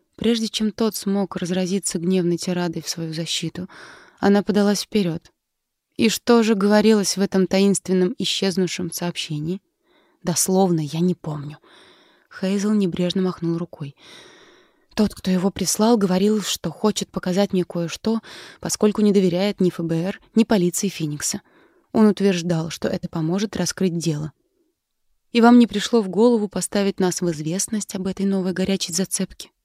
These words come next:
подчеркнуто насмешливым тоном спросила Нина. За Хейзел ответил Уэйд.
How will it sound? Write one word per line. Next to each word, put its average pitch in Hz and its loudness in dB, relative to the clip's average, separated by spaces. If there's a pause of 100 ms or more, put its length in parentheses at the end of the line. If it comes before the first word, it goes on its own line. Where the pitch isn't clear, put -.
подчеркнуто - -4
насмешливым 185 0
тоном 180 0
спросила 180 -4
Нина. 185 0 (1160)
За 170 -4
Хейзел 208 0
ответил 185 -4
Уэйд. 156 -10